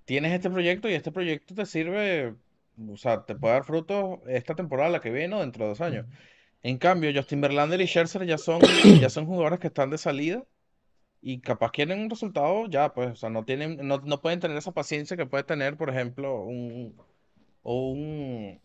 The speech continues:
un Tatis junior. Tatis junior puede decir, "Mira, ya me, me aburrí de los Padres esta temporada, pero bueno, queda, todavía tengo contrato y todavía queda bastante tiempo para, para ver si realmente este proyecto funciona".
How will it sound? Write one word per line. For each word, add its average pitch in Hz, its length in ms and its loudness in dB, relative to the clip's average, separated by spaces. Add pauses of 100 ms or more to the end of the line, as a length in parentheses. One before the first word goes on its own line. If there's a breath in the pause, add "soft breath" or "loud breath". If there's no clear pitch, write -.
(100)
un 127 120 -10
Tatis 143 240 0
junior. 185 320 -2 (440)
Tatis 123 240 -4
junior 135 260 -6
puede 170 140 0
decir, 160 200 -4
"Mira, 147 220 -4
ya 98 400 -4
me, 127 160 -2
me 147 140 -2
aburrí 135 380 0
de 156 180 2
los 156 100 -8
Padres 160 340 0
esta 170 160 -6
temporada, 170 440 -2
pero 120 140 -4
bueno, 127 260 -6 (200)
queda, 143 480 -2 (120)
todavía 127 240 0
tengo 165 200 -2
contrato 165 340 -2
y 226 40 -4
todavía 131 240 0
queda 156 140 -2
bastante 127 300 -6
tiempo 151 260 -6
para, 120 240 -2 (560 soft breath)
para 139 200 4
ver 156 180 6
si 196 160 -6
realmente 180 520 -2
este 185 140 -6
proyecto 139 340 -6
funciona". 135 440 -6